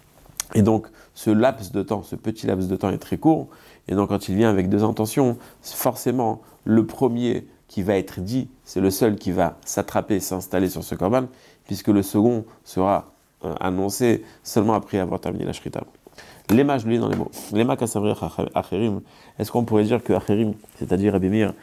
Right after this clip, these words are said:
ena le shrita le basof, que la shrita elle est seulement à la fin, ou que des Rava, d'Amar Rava, d'Aïn Marloket, comme Rava nous a dit, qu'il y avait une marloquette entre Rabbi Meir et Rabbi Yossi au sujet de quelqu'un qui avait dit cinquante cinquante. Et donc,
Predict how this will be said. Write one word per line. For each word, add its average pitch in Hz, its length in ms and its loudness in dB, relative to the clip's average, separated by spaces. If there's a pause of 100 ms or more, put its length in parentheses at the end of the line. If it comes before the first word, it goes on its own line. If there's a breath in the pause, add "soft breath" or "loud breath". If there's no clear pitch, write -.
(280 loud breath)
ena 117 200 4
le 110 80 -2
shrita 107 280 -4
le 101 140 0
basof, 104 440 -2 (300 loud breath)
que - 80 -2
la 104 100 4
shrita 113 340 -2
elle - 80 2
est 98 40 0
seulement 107 480 0
à 90 60 0
la 82 120 0
fin, 127 240 -2 (300)
ou 101 100 4
que 98 60 2
des 104 100 6
Rava, 98 260 2
d'Amar 101 260 0
Rava, 98 220 2
d'Aïn 98 200 2
Marloket, 104 400 -2
comme 107 160 0
Rava 104 180 2
nous 98 140 -2
a 98 60 2
dit, 110 200 2 (420 loud breath)
qu'il 104 160 4
y 110 60 6
avait 113 180 2
une 113 60 -4
marloquette 107 380 -6
entre 98 240 -6
Rabbi 98 200 0
Meir 107 300 -2 (160)
et 107 120 4
Rabbi 101 260 2
Yossi 107 400 0 (340 loud breath)
au - 140 2
sujet 107 340 2
de 98 80 0
quelqu'un 104 320 0
qui 104 120 -4
avait 95 140 4
dit 98 120 0
cinquante 104 320 -2
cinquante. 107 420 -2 (1000)
Et 110 100 4
donc, 117 300 2